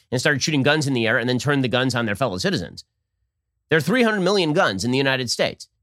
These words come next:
There are over a hundred million long guns in the United States. Okay, virtually none of them were used in a mass shooting yesterday. But there was one used by somebody who was evil. We don't know his name yet. We don't know his motive yet.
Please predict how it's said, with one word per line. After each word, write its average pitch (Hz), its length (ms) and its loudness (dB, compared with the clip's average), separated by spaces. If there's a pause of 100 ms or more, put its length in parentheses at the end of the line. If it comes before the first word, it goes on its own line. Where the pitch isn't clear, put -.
(720)
There 156 100 4
are 170 40 4
over 175 120 2
a 175 80 2
hundred 202 280 0
million 185 280 2
long 202 240 2
guns 107 240 -2
in 113 60 0
the 107 40 0
United 85 300 -4
States. - 320 -6 (880)
Okay, 135 120 0
virtually 185 400 2
none 233 140 2
of 214 80 0
them 107 180 -2
were 104 100 -2
used 92 420 -8 (120)
in 139 100 0
a - 20 4
mass 139 200 2
shooting 117 240 0
yesterday. 95 460 -6 (640)
But 156 120 0
there 165 100 4
was 165 240 2
one 147 300 0
used 135 480 0 (320)
by 143 140 2
somebody 165 460 0 (420)
who 143 280 0
was 135 240 0
evil. 170 380 0 (120)
We 127 100 0
don't 135 100 2
know 135 80 2
his 127 100 0
name 143 160 2
yet. 202 100 2
We 151 80 -6
don't 123 120 0
know 135 80 2
his 143 100 0
motive 202 240 2
yet. 85 200 -6